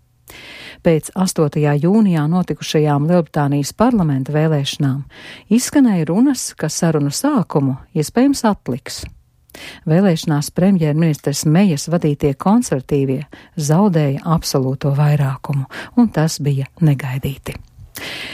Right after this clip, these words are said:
Un vēl Liepājā šodien svinīgi atklāja otro āra basketbola laukumu. To savai dzimtajai pilsētai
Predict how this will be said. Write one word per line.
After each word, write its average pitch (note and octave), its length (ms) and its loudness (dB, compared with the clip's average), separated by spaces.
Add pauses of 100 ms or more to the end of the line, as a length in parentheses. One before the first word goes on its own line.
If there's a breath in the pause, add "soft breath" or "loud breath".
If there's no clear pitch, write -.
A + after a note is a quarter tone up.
(300 loud breath)
Un A#3 120 6
vēl A#3 380 0
Liepājā F3 640 0
šodien D#3+ 340 0
svinīgi A3 480 2
atklāja E3+ 640 -2
otro F#3 520 0
āra F3 540 2
basketbola C#3 640 -2
laukumu. C#3 600 0 (140)
To E3+ 200 0
savai D3 340 -2
dzimtajai D3 560 2
pilsētai G3+ 680 0